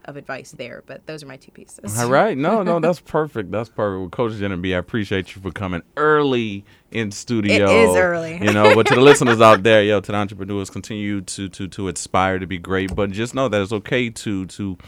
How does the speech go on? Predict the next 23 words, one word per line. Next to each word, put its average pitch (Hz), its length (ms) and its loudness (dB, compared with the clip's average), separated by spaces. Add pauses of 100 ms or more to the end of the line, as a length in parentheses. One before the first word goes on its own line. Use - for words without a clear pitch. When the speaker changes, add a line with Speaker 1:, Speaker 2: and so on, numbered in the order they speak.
(140)
Speaker 2:
you 98 80 -6
know, 95 140 0
learn 92 340 0
and 87 100 -2
get 90 200 -4
your, 95 100 0
your 85 180 -2
feet 92 240 -4
wet 82 280 0
within 85 240 -6
a 85 60 -4
corporate 87 340 -4
setting 85 320 -4
or 85 200 -4
in 85 80 -6
a, 85 40 -2
in, 82 320 -6
in 87 100 -4
a 85 60 -6
job 78 340 -4
before 87 240 -6
you 82 100 -4
transition 85 800 -8